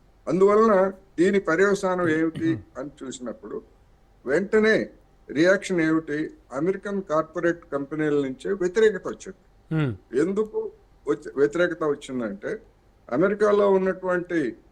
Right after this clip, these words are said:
Speaker 1: నిపుణుల కంటే భారతదేశము, చైనా లేదా ఇతర దేశాల నుంచి వచ్చేటువంటి నిపుణులు సగం వేతనాలకి లేదా తక్కువ వేతనాలకి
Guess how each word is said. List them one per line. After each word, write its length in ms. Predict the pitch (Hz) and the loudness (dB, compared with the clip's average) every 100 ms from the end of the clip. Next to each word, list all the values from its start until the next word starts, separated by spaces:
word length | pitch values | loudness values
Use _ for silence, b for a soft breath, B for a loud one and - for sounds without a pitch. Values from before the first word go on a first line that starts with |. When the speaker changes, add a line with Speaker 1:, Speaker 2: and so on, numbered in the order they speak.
| - | -10
Speaker 1:
నిపుణుల 500 | 123 151 185 185 185 | -6 -6 -4 0 0
కంటే 560 | 165 131 113 131 196 220 _ _ _ _ - | 0 -6 -8 -8 -8 -8 _ _ _ _ -6
భారతదేశము, 880 | 127 160 180 165 151 - 143 156 160 139 | -2 0 -2 -6 -8 -8 -6 -6 -4 -2
చైనా 380 | 139 143 147 160 | 0 0 0 0
లేదా 320 | 143 147 156 | 2 2 0
ఇతర 440 | 143 185 180 160 - _ _ _ _ _ _ - | -2 0 2 0 -2 _ _ _ _ _ _ -2
దేశాల 380 | 156 156 170 170 | -2 0 -2 0
నుంచి 440 | 160 156 156 117 - 127 | -2 -4 -6 -8 -10 -14
వచ్చేటువంటి 720 | 127 160 151 151 139 139 127 | -12 -10 -8 -6 -6 -6 -8
నిపుణులు 760 | 127 175 175 175 131 143 - _ _ _ - | -6 -2 2 4 4 0 -12 _ _ _ -8
సగం 420 | 120 127 165 165 | -2 0 2 2
వేతనాలకి 800 | 156 156 160 143 131 131 160 160 | 0 -2 -2 -2 -2 -4 -6 0
లేదా 260 | 147 175 | 0 0
తక్కువ 500 | 190 190 185 233 226 | -4 -6 -8 -6 0
వేతనాలకి 760 | 196 175 165 170 160 160 151 | 0 0 -4 -4 -4 -6 -10